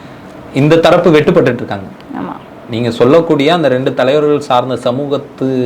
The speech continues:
Speaker 1: மாணவர்கள் வந்து வெட்டுப்பட்டுட்டு இருக்காங்க. வெட்டுப்பட்டவங்க எப்படி சாதி வெறியை பரப்ப முடியும்? அவங்களுக்கு அந்த சாதி அவங்களுக்கு எந்த பயனும், அ-, அந்த சாதி வெறியோடு இருப்பதனால் அந்த சமூக மாணவர்களுக்கு எந்த பயனும் கிடையாது.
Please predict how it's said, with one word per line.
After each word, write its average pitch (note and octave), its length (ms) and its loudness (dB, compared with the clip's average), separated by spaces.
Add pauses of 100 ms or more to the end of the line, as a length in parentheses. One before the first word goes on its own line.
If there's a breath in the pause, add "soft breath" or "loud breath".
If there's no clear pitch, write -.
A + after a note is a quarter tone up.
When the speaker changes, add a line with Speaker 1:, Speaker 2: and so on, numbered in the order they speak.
(100)
Speaker 1:
மாணவர்கள் A#2 580 -2
வந்து D3 140 -4
வெட்டுப்பட்டுட்டு D#3 560 0
இருக்காங்க. G2+ 260 -10 (1040)
வெட்டுப்பட்டவங்க G3 580 2
எப்படி E3+ 220 2
சாதி D#3 280 2
வெறியை B2+ 220 -2
பரப்ப G#2 300 -8
முடியும்? G2+ 240 -18 (1000)
அவங்களுக்கு D#3+ 480 2
அந்த C#3 220 0
சாதி F3+ 340 2
அவங்களுக்கு D3+ 320 0
எந்த D3+ 160 -2
பயனும், E3 280 -4
அ-, C#3 260 -4
அந்த C3 260 0
சாதி D#3 400 4
வெறியோடு D#3+ 320 2
இருப்பதனால் C3+ 560 -2 (340 loud breath)
அந்த C#3 260 0
சமூக D3+ 360 -2
மாணவர்களுக்கு B2+ 500 -6
எந்த A#2 240 -4
பயனும் A#2 340 -4
கிடையாது. G2+ 300 -8